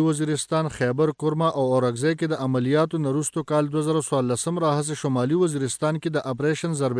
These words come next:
عضب په نوم سره کامیاب عملیات دوام لري. واضح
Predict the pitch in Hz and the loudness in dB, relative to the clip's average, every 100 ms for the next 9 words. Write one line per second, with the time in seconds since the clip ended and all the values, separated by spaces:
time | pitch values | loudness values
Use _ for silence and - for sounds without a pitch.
0 | 135 160 170 156 135 147 147 165 160 143 | 0 0 -2 -2 0 0 -2 -2 -2 0
1 | 127 135 156 131 127 123 123 131 123 123 | 0 2 2 0 -2 0 2 0 0 0
2 | 123 127 127 123 123 127 123 - _ 117 | 2 2 0 0 0 -2 -4 -6 _ -4
3 | 117 117 143 160 | 0 0 0 0